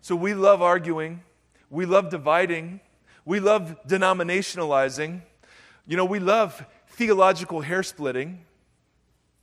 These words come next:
And how many of us obey the simple command, "Love your neighbor as yourself"?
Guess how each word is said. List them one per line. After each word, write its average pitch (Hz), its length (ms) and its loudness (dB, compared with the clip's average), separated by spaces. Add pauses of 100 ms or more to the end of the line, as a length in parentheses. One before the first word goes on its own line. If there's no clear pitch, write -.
(1040)
And 151 100 -6
how 165 160 -4
many 202 200 -2
of 170 120 -2
us 131 440 -4 (1400)
obey 165 320 -2
the 156 140 -6
simple 170 340 -10
command, 131 400 -12
"Love 127 160 -10
your 123 80 -12
neighbor 110 300 -16
as 98 100 -18
yourself"? 98 360 -20